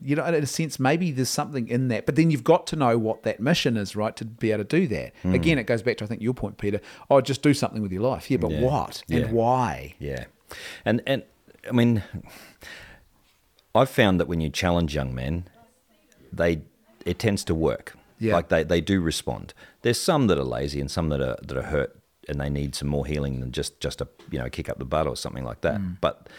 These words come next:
Speaker 2: but it does actually work. Uh, I'll probably get myself in trouble here, but the young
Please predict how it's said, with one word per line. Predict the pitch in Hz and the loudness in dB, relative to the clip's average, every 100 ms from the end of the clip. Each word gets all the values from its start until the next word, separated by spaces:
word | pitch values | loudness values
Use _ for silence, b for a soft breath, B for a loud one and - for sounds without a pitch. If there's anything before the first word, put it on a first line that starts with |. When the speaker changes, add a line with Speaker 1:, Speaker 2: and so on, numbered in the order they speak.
| B B B | B B B
Speaker 2:
but | 92 | 0
it | 87 62 | 0 2
does | 107 87 | 2 2
actually | 76 - | -4 -4
work. | 73 82 65 - | 0 0 0 -4
Uh, | 82 87 73 - _ - - | -8 -8 -12 -16 _ -20 -12
I'll | 90 | -12
probably | - 82 73 | -8 -6 -4
get | - | -6
myself | 65 - 64 | -6 -8 -8
in | |
trouble | - 82 69 | -4 -2 -2
here, | 69 | -6
but | 65 69 | -6 -8
the | 78 | -2
young | 87 101 92 82 - | 0 2 2 0 -2